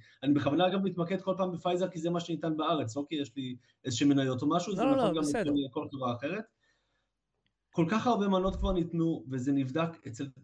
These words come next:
Speaker 1: כל כך הרבה מדינות, כל כך הרבה רשויות בריאות, בצורה בלתי תלויה, ב-, גם על ידי חברות, גם על ידי אוניברסיטאות, גם על ידי כל מיני מדעני דאטה למיניהם, ערן סגל למיניהם, זה,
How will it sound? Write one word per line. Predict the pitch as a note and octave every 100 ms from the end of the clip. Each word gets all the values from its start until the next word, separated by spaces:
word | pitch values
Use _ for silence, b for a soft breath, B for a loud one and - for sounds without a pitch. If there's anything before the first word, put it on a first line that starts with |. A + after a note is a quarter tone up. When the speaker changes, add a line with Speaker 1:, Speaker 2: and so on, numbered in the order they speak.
| _ _ -
Speaker 1:
כל | - C3
כך | D3+ F3+
הרבה | G3+ E3+ F3 E3+ - C#3
מדינות, | D3+ D3 D3 D3+ D3
כל | C3
כך | D#3+ F3
הרבה | F3+
רשויות | F3+ F3 E3 D#3+
בריאות, | D3+ D3+
בצורה | A#2+ - D3 C#3
בלתי | E3+ E3+
תלויה, | F#3 E3 D3 D3 D3+
ב-, | C#3 C#3 B B B _ -
גם | C3 D#3+ F#3
על | F#3
ידי | F3
חברות, | F3+ E3+ E3 F3 E3+
גם | E3
על | F3+
ידי | F3
אוניברסיטאות, | F3 E3 E3 E3+ E3+ E3+ E3+ E3+ E3
גם | E3 F3
על |
ידי | E3+ F3
כל | F3+ E3+
מיני | E3+ E3+ D#3+ D#3 C3 -
מדעני | C#3 C#3+ D3 D#3+ E3+
דאטה | D#3+ D#3 D#3+ F3
למיניהם, | E3 E3 E3 D#3+
ערן | C#3 D#3 D#3
סגל | F3+ E3+ E3+
למיניהם, | E3+ E3+ E3+ E3+ B B B _ _ -
זה, | A2 C3+ C3